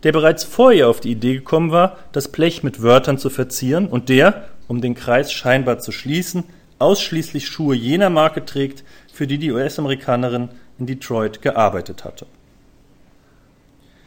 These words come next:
Trotz des Happy Ends einer unkonventionellen Dreierbeziehung, die Kanuk an das Ende seines Films setzt, demonstrieren bereits die sprachlichen Schwierigkeiten, Chinesisch, Englisch, Schwedisch,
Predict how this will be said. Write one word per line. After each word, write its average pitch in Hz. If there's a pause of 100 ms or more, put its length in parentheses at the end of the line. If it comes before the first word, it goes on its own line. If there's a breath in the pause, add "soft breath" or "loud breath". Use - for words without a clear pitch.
(380 soft breath)
Trotz -
des -
Happy 196
Ends 170
einer 143
unkonventionellen 156
Dreierbeziehung, 135
die 120
Kanuk 143 (520 soft breath)
an 127
das 123
Ende 175
seines 123
Films 247
setzt, - (580 loud breath)
demonstrieren 190
bereits 156
die 143
sprachlichen 170
Schwierigkeiten, 151
Chinesisch, 123 (120)
Englisch, 120
Schwedisch, 143